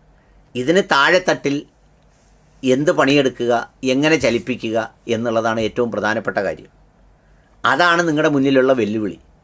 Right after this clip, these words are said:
അതുകൊണ്ട് ഈ പുതിയ ടീമിനോട് എനിക്ക് അഭ്യർത്ഥിക്കാനുള്ളത്, നിങ്ങൾ ആവശ്യമില്ലാത്ത ഷോ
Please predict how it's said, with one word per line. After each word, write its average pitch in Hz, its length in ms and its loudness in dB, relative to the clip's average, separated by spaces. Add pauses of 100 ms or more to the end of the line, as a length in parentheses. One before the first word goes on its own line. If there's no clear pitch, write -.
(360)
അതുകൊണ്ട് 147 280 2
ഈ 151 80 2
പുതിയ 139 280 2
ടീമിനോട് 170 460 2
എനിക്ക് 165 240 0
അഭ്യർത്ഥിക്കാനുള്ളത്, 156 760 0 (640)
നിങ്ങൾ 131 200 2
ആവശ്യമില്ലാത്ത 180 760 2
ഷോ 147 180 0